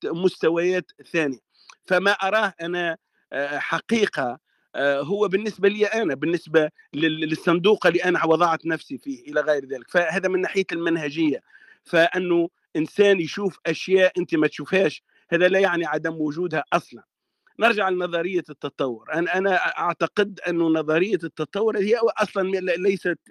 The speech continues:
ليست جديدة. فكان عندنا، آه، فيلسوف مسلم اسمه، آم، ابن مسكويه، ألف سنة.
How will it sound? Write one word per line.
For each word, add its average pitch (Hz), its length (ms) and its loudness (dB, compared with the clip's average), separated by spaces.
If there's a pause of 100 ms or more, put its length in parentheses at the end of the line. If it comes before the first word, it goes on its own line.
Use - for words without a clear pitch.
(120)
ليست 170 360 -4 (140)
جديدة. 160 640 0 (680)
فكان 180 360 2
عندنا، 165 720 0
آه، 135 600 -8
فيلسوف 165 680 0
مسلم 151 480 0
اسمه، 139 600 0
آم، 123 220 -6 (680)
ابن 170 260 0
مسكويه، 139 540 2 (440)
ألف - 200 -2
سنة. 156 280 -2